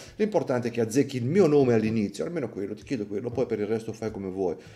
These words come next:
Non sapere i calibri, non sapere le cose,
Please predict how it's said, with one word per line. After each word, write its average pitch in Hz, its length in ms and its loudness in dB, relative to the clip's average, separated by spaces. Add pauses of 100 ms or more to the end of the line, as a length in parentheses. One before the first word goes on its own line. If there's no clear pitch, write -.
(240)
Non 160 180 0
sapere 104 560 2
i 98 80 0
calibri, 101 520 0
non 123 120 0
sapere 101 540 0
le 90 160 -6
cose, 95 500 0